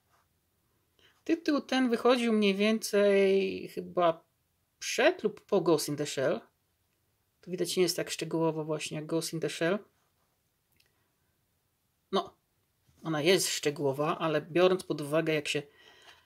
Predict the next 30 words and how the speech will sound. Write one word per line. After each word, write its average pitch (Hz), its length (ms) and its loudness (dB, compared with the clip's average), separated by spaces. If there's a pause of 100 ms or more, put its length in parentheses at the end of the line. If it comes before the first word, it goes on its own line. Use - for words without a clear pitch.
(220)
e, 156 640 -8
przeczytało 165 540 4
Ghost 160 320 0
in 151 80 -6
the 139 120 2
Shell 170 300 4
albo 147 540 2
inne 175 400 4
tytuły, 160 560 2 (1000)
to 196 120 -2
widać, 165 400 0
że 156 160 0
jednak 156 680 -2 (500)
tych 165 300 -2
szczegółów 151 440 -4
jest 151 180 -2
mniej. 151 360 0 (1040)
E, 143 300 -6
gdy 143 420 0 (200)
dojdę 156 260 -2
do 147 80 0
tego 147 280 -4
tytułu 143 320 -4
pod - 160 -6
spodem, 160 340 -2
to 143 140 -10
wam 143 260 -8 (140)
wspomnę 123 460 -8 (1040)
o 147 120 -10
tym. - 260 -16